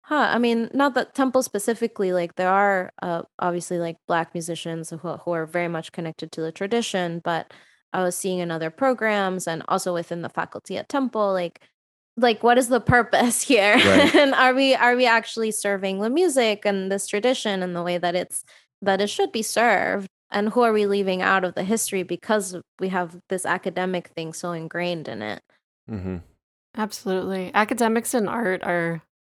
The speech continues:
Speaker 3: such a weird thing 'cause, I mean, to an
Speaker 2: Sticky, yeah.
Speaker 3: extent, even, like, classical music has that issue, right?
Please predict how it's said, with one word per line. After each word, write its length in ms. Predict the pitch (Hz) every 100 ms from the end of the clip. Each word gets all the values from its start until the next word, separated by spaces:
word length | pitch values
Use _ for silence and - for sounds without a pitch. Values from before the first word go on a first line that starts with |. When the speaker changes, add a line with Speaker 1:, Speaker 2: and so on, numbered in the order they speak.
| -
Speaker 3:
such 180 | 294
a 100 | 294
weird 360 | 262 196 208 196
thing 300 | 202 208 196
'cause, 460 | 196 165 - - - - -
I 40 | 202
mean, 60 |
to 20 |
an 80 | 214
Speaker 2:
Sticky, 180 | 240 240
yeah. 20 |
Speaker 3:
extent, 360 | 185 - 240 233
even, 260 | 196 233
like, 140 | 208 185
classical 460 | - 214 208 -
music 380 | 175 170 170 165
has 300 | 185 170 165
that 220 | - 170
issue, 420 | - 175 - 180 170
right? 300 | 175 180